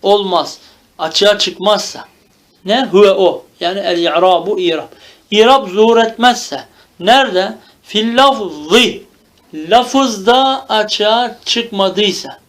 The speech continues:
İrab lafızda açığa çıkmaz. Bel. Bilakis.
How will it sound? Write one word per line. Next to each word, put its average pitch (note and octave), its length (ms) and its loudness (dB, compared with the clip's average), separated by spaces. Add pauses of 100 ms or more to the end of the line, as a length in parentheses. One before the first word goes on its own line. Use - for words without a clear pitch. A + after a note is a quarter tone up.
(400)
İrab F#3+ 400 0
lafızda F3 440 -2
açığa F#3 340 -4
çıkmaz. F3 680 -2 (420)
Bel. G#3+ 420 2 (840)
Bilakis. A3 720 2